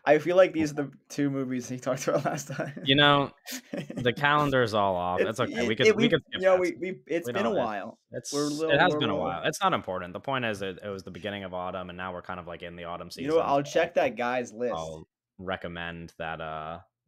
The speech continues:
Speaker 1: The guy's list
Speaker 2: <laughs> Oh,
Speaker 1: that we
Speaker 2: yeah.
Speaker 1: built. <laughs>
Speaker 2: Little, little pod insight. Do we t-, do we tell people about this? <laughs>
Speaker 1: Yeah.
Speaker 2: Do we, do we expose this person?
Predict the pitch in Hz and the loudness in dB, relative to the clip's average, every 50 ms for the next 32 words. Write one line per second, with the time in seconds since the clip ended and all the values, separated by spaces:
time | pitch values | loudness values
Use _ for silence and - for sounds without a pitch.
0 | _ _ _ - 123 120 127 127 127 127 123 120 120 117 123 117 - 123 127 135 | _ _ _ -14 -12 -10 -8 -8 -8 -8 -8 -10 -12 -12 -10 -6 -2 2 4 4
1 | 110 107 117 127 120 113 127 135 - 123 135 170 147 - 208 233 - 233 226 - | 4 4 2 2 2 0 0 -2 -2 -4 -6 -8 -6 -4 -4 -2 -2 -2 0 0
2 | - 233 208 - 240 - 208 - - - - - _ - - 147 - 226 - 170 | 2 2 2 2 2 0 0 -4 -8 -12 -16 -16 _ -14 -12 -10 -6 0 4 6
3 | 185 190 160 - - - - _ _ - 175 185 160 135 - - - 135 139 143 | 8 8 6 6 2 -6 -16 _ _ 4 6 6 6 4 0 0 4 8 8 8
4 | 143 135 104 123 135 143 - 135 - 113 120 127 147 135 - 143 - 120 110 113 | 8 6 4 2 2 2 2 0 0 2 2 0 0 0 0 -2 -4 -2 -2 0
5 | 120 131 120 - 98 92 95 92 110 113 110 - 123 131 131 135 123 139 143 143 | 0 0 0 -2 -4 -4 -2 -2 -4 -4 -4 -4 -4 -4 -4 -2 0 0 0 0
6 | 135 - 147 147 160 156 - - - - _ _ _ _ _ _ _ - 143 175 | -2 -4 -4 -4 -4 -4 -6 -8 -12 -14 _ _ _ _ _ _ _ -12 -10 -8
7 | 302 - - 110 117 90 107 120 110 98 98 131 - _ _ _ - 110 104 110 | -8 -6 -6 -6 -6 -4 -4 -4 -4 -6 -8 -12 -18 _ _ _ -8 -4 -2 -2
8 | 110 104 - - - 95 90 95 104 101 - - 107 - - - 120 120 117 - | -4 -4 -6 -10 -8 -6 -6 -6 -6 -8 -8 -8 -10 -8 -6 -6 -6 -6 -6 -6
9 | 143 131 135 147 139 | -8 -8 -8 -8 -10